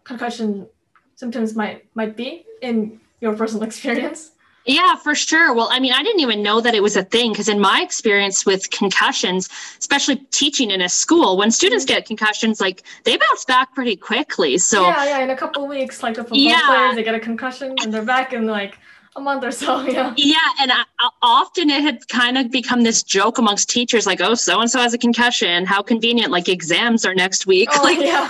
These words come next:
Speaker 1: <laughs>
Speaker 2: honestly, that's kind of the mindset I have, which looking back, I'm like, "Oh my gosh, how could I have said those kind of things?" Like,
Speaker 1: Yeah,
Speaker 2: now when a
Speaker 1: mm-hmm.
Speaker 2: student gets a concussion, I'm like, "What can I do?" Like, "Rest,
Speaker 1: Mm-hmm.
Speaker 2: don't." But no, yeah, it's something that people don't really realize.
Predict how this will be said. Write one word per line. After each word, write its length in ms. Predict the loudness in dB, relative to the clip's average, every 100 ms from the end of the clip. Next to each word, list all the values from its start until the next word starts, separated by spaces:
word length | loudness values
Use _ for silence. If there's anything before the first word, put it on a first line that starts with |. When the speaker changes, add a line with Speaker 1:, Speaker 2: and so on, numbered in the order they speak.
| -6
Speaker 1:
<laughs> 280 | -8 -6 2
Speaker 2:
honestly, 600 | 2 2 -2 -6 -4 -2
that's 280 | 0 -2 -4
kind 180 | -6 -2
of 60 | 0
the 300 | 2 2 0
mindset 20 |
I 100 | -2
have, 360 | 0 0 0 -2
which 260 | -6 -6 -2
looking 320 | -2 2 2
back, 220 | 2 0
I'm 60 | -4
like, 160 | 0
"Oh 60 | 2
my 100 | 2
gosh, 220 | 0 0
how 160 | -2 0
could 140 | 2
I 80 | 2
have 160 | 0
said 280 | 0 0 0
those 200 | 2 0
kind 220 | 2 2 2
of 100 | 0
things?" 360 | 0 2 2
Like, 220 | 4 4
Speaker 1:
Yeah, 80 | 4
Speaker 2:
now 140 | 4 2
when 140 | 2
a 20 |
Speaker 1:
mm-hmm. 60 | 0
Speaker 2:
student 260 | -2 -2 -2
gets 160 | -4
a 60 | -4
concussion, 400 | -2 -2 -2 -4
I'm 80 | -2
like, 200 | -2 0
"What 160 | 0 2
can 100 | 2
I 80 |
do?" 240 | 2 2 2
Like, 200 | 0 -2 -2
"Rest, 360 | 2 2 0 -4
Speaker 1:
Mm-hmm. 20 | -4 -4
Speaker 2:
don't." 140 | -6 -10 -20 _ _
But 140 | -2 0
no, 200 | 0 2
yeah, 260 | 2 2 2
it's 140 | 0
something 340 | -2 0 0
that 140 | 0 0
people 180 | 2 4
don't 140 | 2
really 180 | 2 2
realize. 600 | 4 4 4 2 -2